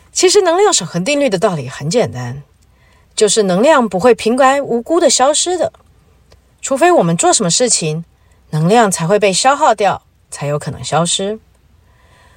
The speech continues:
我用一个很简单的例子来说明能量守恒定律，这是有跟小朋友接触的人都会很熟悉的例子，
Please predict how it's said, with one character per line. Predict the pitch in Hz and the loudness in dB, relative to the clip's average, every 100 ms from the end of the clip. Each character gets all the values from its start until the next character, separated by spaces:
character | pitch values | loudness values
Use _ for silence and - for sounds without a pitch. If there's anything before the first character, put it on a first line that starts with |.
| _ | _
我 | - | 2
用 | 269 339 | 4 4
一 | |
个 | 320 | 2
很 | 285 | 0
简 | 339 262 | 2 2
单 | 226 | 2
的 | 226 | 2
例 | 214 233 | 2 0
子 | 185 170 | 0 0
来 | 151 | 0
说 | 156 196 196 | 0 0 2
明 | 180 165 | 2 0
能 | 156 185 | 0 0
量 | 277 | 0
守 | 240 - | 0 -6
恒 | - 147 | -10 -10
定 | 139 165 156 | -2 0 0
律， | 151 - _ _ _ _ _ _ - - - _ | -2 -4 _ _ _ _ _ _ -20 -20 -20 _
这 | - | -2
是 | 311 330 311 277 | 0 4 4 4
有 | 190 | 4
跟 | 175 226 | 2 2
小 | 208 | 0
朋 | 208 | 2
友 | 302 220 | 2 2
接 | 269 302 | 0 0
触 | 370 359 | 2 2
的 | 226 | 4
人 | 175 165 185 - | 2 0 -4 -2
都 | 285 320 | 0 2
会 | 370 | 0
很 | 185 | 0
熟 | 160 170 | -2 -2
悉 | 180 214 | -2 0
的 | 202 | 0
例 | 185 175 | 0 -2
子， | 139 - | -6 -14